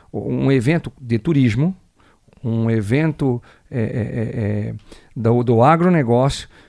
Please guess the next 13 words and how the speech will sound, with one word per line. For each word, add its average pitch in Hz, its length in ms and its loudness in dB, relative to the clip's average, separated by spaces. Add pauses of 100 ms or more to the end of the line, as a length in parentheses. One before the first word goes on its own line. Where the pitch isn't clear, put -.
(120)
encabeçado 120 800 0 (240)
pelo 120 180 -4
Divo 117 220 -2
Grolli, 117 460 4
pela 107 180 -2
Copavel, 120 680 0
pelo 113 160 -4
seu 117 140 0
Rogério 113 380 2
Rizardi, 113 480 4
que - 140 -18
tão 131 200 2
bem 113 460 0